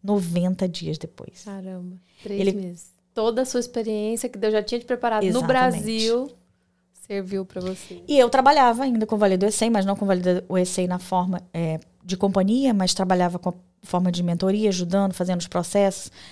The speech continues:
Speaker 2: Um ali, outro aqui,
Speaker 1: É,
Speaker 2: que
Speaker 1: mas
Speaker 2: vinha, aparecia, indicava.
Speaker 1: Exato. E a, e o board fechado. Então, eu trabalhava com a comunidade que tava aqui.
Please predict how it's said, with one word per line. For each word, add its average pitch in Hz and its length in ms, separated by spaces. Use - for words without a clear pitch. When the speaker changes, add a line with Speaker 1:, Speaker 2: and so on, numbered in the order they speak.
Speaker 2:
Um 220 120
ali, 233 320
outro 214 220
aqui, - 200
Speaker 1:
É, 208 260
Speaker 2:
que 208 180
Speaker 1:
mas 190 260
Speaker 2:
vinha, 233 100
aparecia, 202 520
indicava. 220 600
Speaker 1:
Exato. 214 540
E 226 100
a, 220 120
e 220 100
o 214 40
board 180 320
fechado. 240 580
Então, 185 180
eu 196 40
trabalhava 196 420
com - 80
a 208 40
comunidade 208 480
que 226 60
tava 262 260
aqui. 160 380